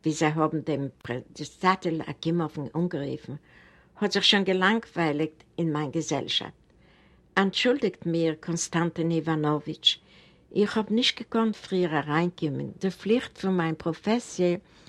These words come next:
hat mich zurückgehalten. Ich hab gemusst zugreifen Akten, wo sie sehr nötig und eilig. Sie müssen morgen früh sein im Gericht.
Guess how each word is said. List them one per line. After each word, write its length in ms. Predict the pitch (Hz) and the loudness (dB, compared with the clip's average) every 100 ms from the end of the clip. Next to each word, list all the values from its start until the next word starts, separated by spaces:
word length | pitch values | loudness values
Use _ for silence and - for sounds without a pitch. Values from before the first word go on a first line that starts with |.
| - - | -20 -20
hat 240 | - 208 - | 2 2 4
mich 220 | 185 - | 0 0
zurückgehalten. 1000 | - 196 190 170 147 139 135 - - 208 - - - | 2 4 4 0 0 0 -2 -4 -8 -12 -12 -20 -4
Ich 180 | 214 - | 0 2
hab 160 | 202 | 2
gemusst 380 | 214 214 233 - | 2 2 2 2
zugreifen 600 | 214 202 190 185 - 165 - | 2 4 4 4 2 -2 6
Akten, 600 | 190 - - 196 196 185 | 6 4 -4 -2 -2 0
wo 100 | 180 | 2
sie 300 | 170 160 147 | 2 0 -2
sehr 380 | - 175 214 | 0 4 4
nötig 560 | 202 160 170 - 175 - | 4 4 2 2 -4 -2
und 200 | - 165 | -2 0
eilig. 540 | 151 156 156 170 - 156 - - - | 4 2 2 -2 -6 -16 -18 -20 -20
Sie 180 | - 165 | 0 2
müssen 400 | 160 214 220 170 | 6 4 4 4
morgen 380 | 147 185 208 185 | 6 4 4 -2
früh 300 | - 180 180 | 0 2 2
sein 380 | - 160 170 165 | 2 2 2 2
im 100 | 147 | -2
Gericht. 520 | 127 170 185 - | -2 2 0 -2